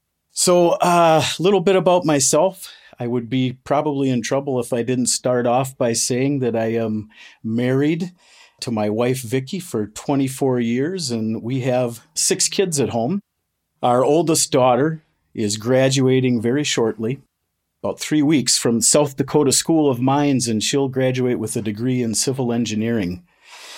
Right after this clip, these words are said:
She has a job lined up in Denver, Colorado. So we're pretty happy about that. My oldest son, Anthony,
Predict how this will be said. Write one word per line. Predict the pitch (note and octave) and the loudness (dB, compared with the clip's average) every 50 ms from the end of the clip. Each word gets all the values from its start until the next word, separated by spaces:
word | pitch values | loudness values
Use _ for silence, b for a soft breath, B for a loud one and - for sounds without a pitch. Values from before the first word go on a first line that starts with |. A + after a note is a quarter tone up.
| B B B B B | B B B B B
She | - - - B2+ A2+ | -8 -4 -2 0 0
has | C3+ B2 A#2+ B2 | 0 0 0 0
a | G#2+ | -2
job | G#2 A#2+ C3 B2 C3 C3+ C3+ C#3+ | 0 2 4 4 4 4 4 4
lined | C3+ C3+ C3+ C3 B2+ B2+ A#2+ | 2 4 4 4 2 2 2
up | B2 B2+ C3 C3 - - _ _ _ _ _ _ | 2 0 0 -2 -6 -16 _ _ _ _ _ _
in | - A#2+ A2 A2+ G#2+ G2+ | -6 -4 -2 -2 -2 -2
Denver, | A#2 A#2 A#2 A2+ A#2 A2+ G#2 | -2 -2 -2 -2 -2 -2 -4
Colorado. | - - B2 A2+ G#2+ G#2+ G#2+ G#2+ G#2 G2 F#2+ F2+ D2+ C#2+ D2+ D2+ - _ _ _ _ _ _ _ _ _ _ _ _ | -2 -2 0 0 0 0 -2 -2 -4 -4 -6 -8 -10 -12 -14 -16 -20 _ _ _ _ _ _ _ _ _ _ _ _
So | - - - G2+ | -12 -10 -8 -8
we're | G2 G#2 G#2 G2+ | -6 -6 -8 -8
pretty | - - C3+ A#2 A2+ G2+ | -6 -4 -2 -2 -2 -2
happy | - B2 A#2 A2+ A#2 - G#2+ G2 | -2 -2 -2 -2 -2 -4 -4 -4
about | F#2+ F2+ G2 F#2+ F#2+ F#2 - | -4 -4 -6 -6 -6 -8 -6
that. | G#2 G2+ G2 F2+ F2+ - - B B B B B B B B B B | -8 -6 -6 -6 -8 -10 -14 B B B B B B B B B B
My | - C#3+ C#3+ C#3 | -2 0 2 4
oldest | C#3+ E3+ F3+ D#3+ D#3+ C#3+ - - | 4 4 4 2 2 2 2 2
son, | - E3 E3+ D#3 D3 - - | 4 4 4 4 2 0 0
Anthony, | C3+ D3 E3 F#3 G3+ - - C3 A2 G#2+ B2+ F3 F3+ | 0 2 2 2 0 0 0 0 0 0 0 -2 -4